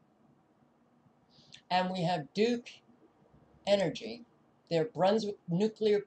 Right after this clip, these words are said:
power plant that couldn't survive, um, and now is in a state of emergency, but Carolina Beach, Bald Head Island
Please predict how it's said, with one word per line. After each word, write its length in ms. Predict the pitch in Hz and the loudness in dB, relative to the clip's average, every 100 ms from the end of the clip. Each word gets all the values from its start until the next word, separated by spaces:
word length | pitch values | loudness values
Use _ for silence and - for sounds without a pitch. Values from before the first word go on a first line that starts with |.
| _ | _
power 360 | - 220 269 226 | -8 2 4 4
plant 400 | - 175 170 165 _ _ _ _ _ | 2 2 2 0 _ _ _ _ _
that 200 | - 170 | -6 -6
couldn't 280 | - 170 - | -4 -6 -6
survive, 800 | - 165 190 226 214 190 190 - _ _ _ _ _ - - _ _ _ _ - - _ _ _ _ _ _ _ _ _ - | -8 -4 0 2 4 2 0 -12 _ _ _ _ _ -20 -20 _ _ _ _ -20 -20 _ _ _ _ _ _ _ _ _ -2
um, 540 | 175 160 151 143 - - _ _ | 4 4 4 2 -4 -12 _ _
and 140 | 185 180 | -2 4
now 460 | 170 165 165 175 - | 4 6 4 2 -2
is 280 | 185 160 - | -4 -4 -6
in 320 | 185 175 170 - | -4 -2 -2 -4
a 60 | |
state 400 | 160 - 220 214 | -2 6 8 8
of 120 | - | 4
emergency, 840 | 220 247 262 214 214 214 208 208 - - | 2 2 2 2 0 2 2 2 -4 -2
but 280 | 180 180 - | 2 2 0
Carolina 540 | 190 190 180 170 165 | -2 0 2 2 0
Beach, 440 | 156 190 196 190 - | -2 -4 -6 -10 -6
Bald 340 | 165 165 165 170 | 0 0 0 -2
Head 260 | 160 156 _ | -2 -2 _
Island 480 | 165 170 170 175 | 0 0 0 -6